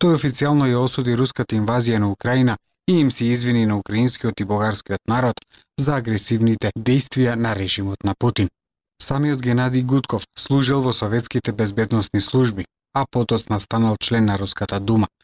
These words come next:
Работеше со партијата на Путин, Единствена Русија, но од средината на првата деценија на дваесет и првиот век стана сериозен критичар на неговиот режим. На почетокот на овој месец бугарскиот огранок на движењето,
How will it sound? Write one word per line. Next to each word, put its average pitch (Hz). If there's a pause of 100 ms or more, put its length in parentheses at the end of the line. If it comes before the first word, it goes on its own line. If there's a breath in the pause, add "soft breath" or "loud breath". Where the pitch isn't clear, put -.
(120)
Работеше 143
со 131
партијата 131
на 127
Путин, 120 (140)
Единствена 107
Русија, 113 (180)
но 156
од 127
средината 120
на 113
првата 120
деценија 113
на 107
дваесет 110
и 110
првиот 101
век 127 (380)
стана 120
сериозен 120
критичар 110
на 101
неговиот 98
режим. 104 (260)
На 151
почетокот 147
на 139
овој 135
месец 131
бугарскиот 117
огранок 120
на 131
движењето, 107